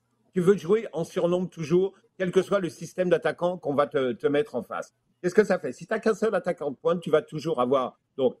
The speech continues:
un défenseur vis-à-vis de l'attaquant. Normalement, t'en as toujours un deuxième qui est là, en cœur pour avoir ce surnom. Donc, t'as un troisième qui, théoriquement, sert pas à grand-chose. Qu'est-ce qu'on a vu hier ?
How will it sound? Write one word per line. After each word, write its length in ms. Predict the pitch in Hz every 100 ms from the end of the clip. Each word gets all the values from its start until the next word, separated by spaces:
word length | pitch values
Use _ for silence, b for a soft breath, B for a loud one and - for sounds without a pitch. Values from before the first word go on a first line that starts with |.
| -
un 300 | 165 143 - 107
défenseur 640 | 131 131 123 143 131 98 _ _ _
vis-à-vis 520 | 117 135 120 131 107 95 123
de 40 |
l'attaquant. 560 | 113 104 123 - 226 294 _ _ _ _ _ _ -
Normalement, 460 | 196 202 190 175
t'en 160 | 135 123
as 80 | 113
toujours 260 | 156 131
un 80 | 143
deuxième 560 | 131 143 117 151 147 123
qui 140 | -
est 40 |
là, 280 | 131 123 - _ _
en 140 | 127
cœur 180 | - 135
pour 140 | - 104
avoir 160 | 107
ce 100 | -
surnom. 400 | 120 139 180 262 - _ _
Donc, 140 | 202 202
t'as 120 | 185
un 40 |
troisième 520 | 175 185 175 226 233
qui, 320 | 175 208 220 214
théoriquement, 460 | 190 180 170 170 202
sert 400 | 190 - 147 113 _ _ _ _
pas 100 | -
à 40 | 131
grand-chose. 400 | 120 120 127 107
Qu'est-ce 220 | 123 117
qu'on 140 | 139
a 80 | 127
vu 120 | 127
hier ? 260 | 135 175 240